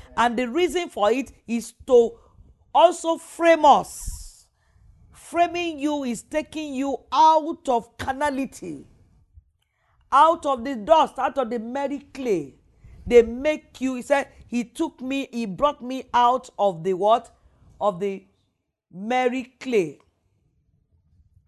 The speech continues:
He brought me up also out of an horrible pit, out of the merry clay, and set my feet upon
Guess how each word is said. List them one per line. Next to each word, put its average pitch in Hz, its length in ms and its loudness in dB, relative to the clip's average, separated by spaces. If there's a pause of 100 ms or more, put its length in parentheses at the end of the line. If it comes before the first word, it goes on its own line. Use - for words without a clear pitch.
(720)
He 247 140 -4
brought 302 340 2
me 269 440 -6 (680)
up - 460 4 (100)
also 262 580 -2 (400)
out 262 460 6 (260)
of 196 140 -4
an 196 140 2
horrible 233 460 -4
pit, - 500 -8 (500)
out 311 320 4
of 214 160 0
the 196 120 4
merry 240 360 0
clay, 185 440 -4 (300)
and 240 220 0
set 320 420 -4
my 240 220 2
feet 285 380 -6
upon 311 680 0